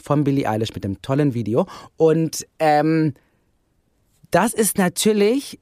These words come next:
ein sehr, sehr harter Vorwurf, denn was da Billie Eilish der Moderatorin und dem Magazin, aber am Ende der Moderatorin vorwirft, ist tatsächlich ein Zwangsouting auf dem roten Teppich.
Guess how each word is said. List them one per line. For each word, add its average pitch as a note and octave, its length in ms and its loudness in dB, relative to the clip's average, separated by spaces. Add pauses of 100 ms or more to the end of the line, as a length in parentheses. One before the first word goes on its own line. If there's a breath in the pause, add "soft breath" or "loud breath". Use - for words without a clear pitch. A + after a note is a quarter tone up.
(120)
ein D#3+ 300 0 (100)
sehr, D3 600 2
sehr D3+ 520 -2
harter E3+ 420 0
Vorwurf, D3+ 840 0
denn D#3 460 0
was E3 280 0
da D3+ 160 2
Billie C#3 400 0
Eilish E3 420 0
der D3 140 0
Moderatorin C#3+ 840 0
und C3+ 200 -6
dem C3 160 2
Magazin, A#2+ 460 0
aber A#2+ 140 4
am B2 100 -4 (100)
Ende G#3 240 2
der C#3 140 2
Moderatorin C3+ 680 0
vorwirft, F#3+ 760 -2 (380 loud breath)
ist - 280 -2
tatsächlich - 600 -4
ein A2+ 200 -4
Zwangsouting - 960 -2 (380 loud breath)
auf C3+ 320 2 (260 soft breath)
dem C#3+ 160 2
roten B2+ 460 0
Teppich. B2+ 520 -4